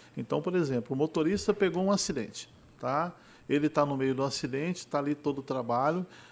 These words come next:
Isso, as companhias de rastreamento, quando o motorista manda as devidas macro, então quando ele manda uma, aí tem outro motorista que tá em outro caminhão, outro tá em outro caminhão, aí se confirma a veracidade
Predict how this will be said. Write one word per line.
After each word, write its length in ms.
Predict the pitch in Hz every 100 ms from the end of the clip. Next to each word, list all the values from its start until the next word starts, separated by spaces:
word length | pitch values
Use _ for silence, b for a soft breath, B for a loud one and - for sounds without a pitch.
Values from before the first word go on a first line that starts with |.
| b -
Isso, 440 | 208 247 - 151
as 160 | 127 -
companhias 680 | 170 190 165 131 127 131 117
de 100 | 117
rastreamento, 720 | 120 - 123 113 135 160 -
quando 220 | 160 156
o 40 |
motorista 640 | 143 170 147 135 196 - 185
manda 280 | 143 143
as 120 | 139 120
devidas 380 | 123 151 156 113
macro, 440 | 127 175 131 107 - b b b
então 240 | 131 175
quando 220 | 190 208 214
ele 160 | 208
manda 300 | 190 226 226
uma, 420 | 160 147 135 117 - b b -
aí 220 | 143 196
tem 180 | 202 190
outro 260 | 233 240
motorista 640 | 214 214 202 170 185 -
que 80 | 185
tá 160 | - 175
em 80 | 165
outro 240 | 185 190
caminhão, 340 | 196 165 151
outro 240 | 147 190 190
tá 160 | -
em 80 | 170
outro 220 | 170 170
caminhão, 460 | - 139 131 170 170
aí 200 | 135 175
se 220 | - 208
confirma 680 | - 180 - - 151 165 180
a 20 |
veracidade 840 | 170 170 165 - 135 123 151 190